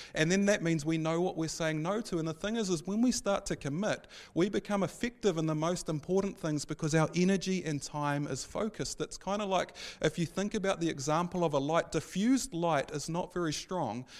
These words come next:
but if you concentrate li-, light, it has tremendous energy. Like if you put a magnifying glass, a sun's rays can light, can light grass on fire. Or a, a laser beam focus can cut through steel. It's when we focus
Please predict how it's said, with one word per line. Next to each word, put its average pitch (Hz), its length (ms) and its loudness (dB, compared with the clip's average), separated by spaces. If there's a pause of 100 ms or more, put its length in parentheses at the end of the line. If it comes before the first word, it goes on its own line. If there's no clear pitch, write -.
(160)
but 156 100 4
if 165 140 -2
you 233 120 2
concentrate 202 760 0
li-, 131 220 0
light, 135 340 2
it 165 140 0
has 165 200 0
tremendous 170 600 -2 (100)
energy. 185 380 0
Like 135 160 -2
if 165 100 -2
you 214 80 0
put 214 180 4
a 175 60 8
magnifying 165 800 2
glass, 120 560 -4 (320)
a 147 100 2
sun's 185 400 2
rays 175 400 4
can 151 220 -2
light, 165 140 4 (100)
can 151 220 -2
light 165 240 0
grass 170 360 -2
on 165 120 -6
fire. 202 400 -4 (400)
Or 165 240 8
a, 160 160 8
a 147 80 8
laser 196 400 6
beam 143 360 2
focus 190 600 0
can 156 180 -2
cut - 320 -2
through 170 180 0
steel. 202 320 0
It's 151 160 0
when 220 220 0
we 233 140 4
focus 214 800 2